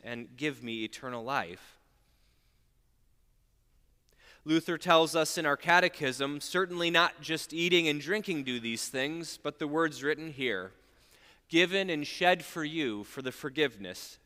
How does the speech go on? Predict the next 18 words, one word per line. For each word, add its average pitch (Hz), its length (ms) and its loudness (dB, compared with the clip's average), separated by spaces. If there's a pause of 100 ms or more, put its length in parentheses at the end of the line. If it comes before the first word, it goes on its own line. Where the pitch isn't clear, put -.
of 104 140 -14
sins.'" 90 680 -10 (1300)
These 165 320 2
words, 156 400 4
along 151 360 2
with 160 120 -2
the 151 80 -4
bodily 156 460 8
eating 170 380 0
and 151 100 -2
drinking, 185 420 -4
are 160 140 4
the 147 80 0
main 185 320 4
thing 196 300 0
in 131 120 0
the 113 80 -6
sacrament. 92 800 -8